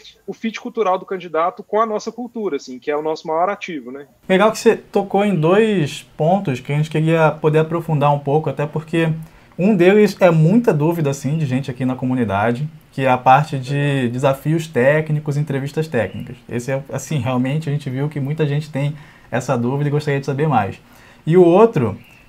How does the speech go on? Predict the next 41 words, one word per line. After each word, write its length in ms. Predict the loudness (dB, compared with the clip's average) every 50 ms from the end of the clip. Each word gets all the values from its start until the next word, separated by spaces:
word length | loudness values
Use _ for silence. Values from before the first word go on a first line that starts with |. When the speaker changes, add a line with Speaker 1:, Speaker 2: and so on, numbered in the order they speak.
| _ 2
Speaker 2:
é 60 | 4 4
essa 180 | 4 4 2
questão 340 | 0 0 -2 -2 -2 -2 -2
de 120 | -2 -4
cultural, 580 | -4 -4 -6 -2 0 2 4 6 8 8 8 8
assim, 300 | 6 4 2 -2 -6 -4
que 160 | -2 -2 0 0
às 160 | 0 0 2
vezes 140 | 2 2 2
as 60 | 0
pessoas 260 | -2 -2 -2 0 0
estão 140 | 0 2 2
muito 240 | 2 2 2 0 0
focadas 580 | 2 4 4 4 6 6 8 8 8 8 6 6
no 120 | 6 4
técnico 680 | 4 4 4 4 4 4 2 2 2 4 4 2 2 2 -2
e 100 | -4 -6
são 220 | -4 0 0 2 2
eliminadas 520 | 2 0 -2 0 4 4 4 4 2 0
por 300 | 0 2 4 4 4 2
questões 460 | 0 2 2 2 4 4 2 2 4 4
não 160 | 4 2 2
técnicas, 600 | 2 2 2 2 2 0 0 -2 -2 -4 -4 -4
né? 160 | -4 -6 -6 -10 -16 -20 -20 -20 -14 _
Então, 140 | -4 -2 -2
assim, 140 | -2 0 -2
o 40 | -2
que 80 | -2
que 60 | 0
vocês 120 | -2 -4 -2
poderiam 340 | -2 0 2 2 2 2 2
falar 240 | 4 6 6 6
pra 100 | 6 4
gente 200 | 4 4 2 0 -2
primeiro 480 | -4 0 0 2 2 2 2 2 2
com 80 | 2 4
relação 420 | 4 4 6 4 2 0 -2 -2
a 20 | -2
essa 160 | -2 -4 -6
parte 360 | -2 0 0 0 0 -2 -8
técnica? 640 | -4 -2 0 0 0 -2 -4 -6 -4 -4 -4 -4 -4